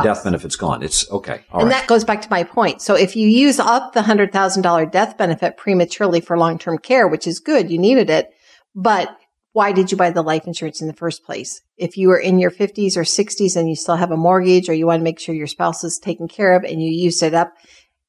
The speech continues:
Speaker 2: remember, there's not gonna be a death benefit because you already used it all up.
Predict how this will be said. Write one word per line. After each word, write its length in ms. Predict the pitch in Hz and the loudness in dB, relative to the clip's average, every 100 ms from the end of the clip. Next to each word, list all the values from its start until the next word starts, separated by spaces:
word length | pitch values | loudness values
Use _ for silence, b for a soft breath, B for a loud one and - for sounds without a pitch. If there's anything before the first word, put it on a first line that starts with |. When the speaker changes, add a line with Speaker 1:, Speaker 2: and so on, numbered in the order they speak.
| _ _ - | _ _ 0
Speaker 2:
remember, 360 | 185 185 220 | 2 4 2
there's 280 | 175 170 165 | 2 2 2
not 160 | 175 170 | -2 -2
gonna 140 | 165 | -4
be 160 | 165 214 | 0 2
a 80 | - | 2
death 320 | 170 202 - | 0 -2 -2
benefit 340 | 170 143 180 | -6 -4 -8
because 300 | 175 - 180 | -6 -4 2
you 80 | 185 | 4
already 240 | 170 165 | 4 0
used 260 | 160 156 - | -2 -6 -8
it 80 | - | -8
all 220 | 135 143 | -6 -4
up. 240 | 139 - | -4 -6